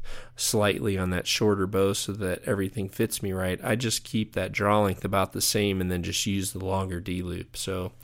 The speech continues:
hopefully that helps you out. You know, we talked about it on another podcast, but when it comes to actual loop material, um, I prefer, um, the D braid from B C Y.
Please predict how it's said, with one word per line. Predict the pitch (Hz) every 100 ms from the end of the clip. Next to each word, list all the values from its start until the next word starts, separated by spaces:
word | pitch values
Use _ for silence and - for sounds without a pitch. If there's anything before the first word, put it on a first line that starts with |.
| - - - - -
hopefully | 147 156 143 131
that | 117 113
helps | 120 120 -
you | 92
out. | 104 117 -
You | 113
know, | 98 95
we | 107
talked | 127 123 127
about | 120 110
it | 113 - -
on | 101 101
another | 101 113 117
podcast, | 120 113 113 117 117 123 -
but | - 95 -
when | 104
it | 90
comes | - 117 107
to | 107
actual | 101 110 - 95 95
loop | 107 117 123
material, | 101 92 - 127 160 175 175 165 - - - - -
um, | 107 104 98 -
I | 113 143
prefer, | - 120 - 117 113 117 113 - - - - -
um, | 107 98 95 92 - -
the | - 113
D | 104 110 113 127
braid | 131 127 139 147
from | - 101
B | 101 110
C | - 113
Y. | 104 98 107 123 123